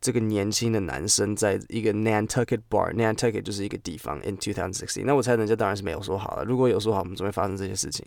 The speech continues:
Spacey sat at a table alongside his lawyers.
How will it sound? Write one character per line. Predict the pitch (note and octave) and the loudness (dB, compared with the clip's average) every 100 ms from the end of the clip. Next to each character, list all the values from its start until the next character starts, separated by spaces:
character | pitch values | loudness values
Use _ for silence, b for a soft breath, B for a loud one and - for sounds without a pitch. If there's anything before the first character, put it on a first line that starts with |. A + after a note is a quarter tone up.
| - | -8
Spacey | - D3+ E3 F3+ F#3+ F#3 | 4 10 10 10 6 4
sat | - C#3 C3 | 4 4 2
at | - A#2+ | 2 2
a | A2+ | 2
table | - C#3 C3+ C#3 C3+ | 2 2 4 2 2
alongside | A2+ A2 A2 A2+ G#2+ G2+ | 2 4 2 2 0 -2
his | G2+ | -4
lawyers. | A2 A2+ G#2+ E2 - | 2 4 4 2 -6